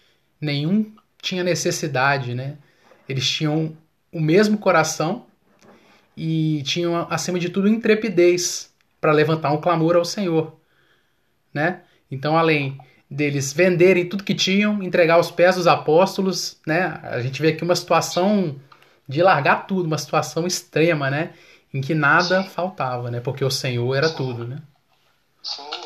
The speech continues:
Speaker 2: e, e essa aqui é, é, é, essa passagem aqui,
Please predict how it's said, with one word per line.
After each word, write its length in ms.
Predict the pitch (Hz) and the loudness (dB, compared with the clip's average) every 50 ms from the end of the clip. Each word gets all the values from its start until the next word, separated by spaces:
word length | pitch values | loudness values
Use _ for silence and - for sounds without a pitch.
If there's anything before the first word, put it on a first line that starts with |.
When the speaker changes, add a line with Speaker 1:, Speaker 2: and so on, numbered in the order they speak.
| - 127 120 107 - 131 120 - | -16 -18 -18 -18 -20 -20 -20 -20
Speaker 2:
e, 60 | 123 | -18
e 40 | 123 | -14
essa 220 | 139 151 - - 147 | -10 -10 -8 -10 -10
aqui 160 | - - 143 | -12 -14 -16
é, 40 | 143 | -14
é, 840 | 143 135 127 123 117 113 117 - 120 117 - - - - - - - | -14 -14 -14 -14 -16 -16 -18 -18 -20 -20 -20 -20 -20 -20 -20 -20 -20
é, 260 | - 113 117 - - - | -20 -20 -20 -20 -20 -18
essa 200 | - - - 127 | -14 -14 -12 -12
passagem 580 | - 123 123 - - - 131 131 131 127 123 120 | -8 -8 -8 -8 -8 -6 -6 -6 -6 -6 -10 -16
aqui, 500 | - - - - - 349 - - - _ | -18 -20 -20 -20 -20 -20 -20 -20 -20 _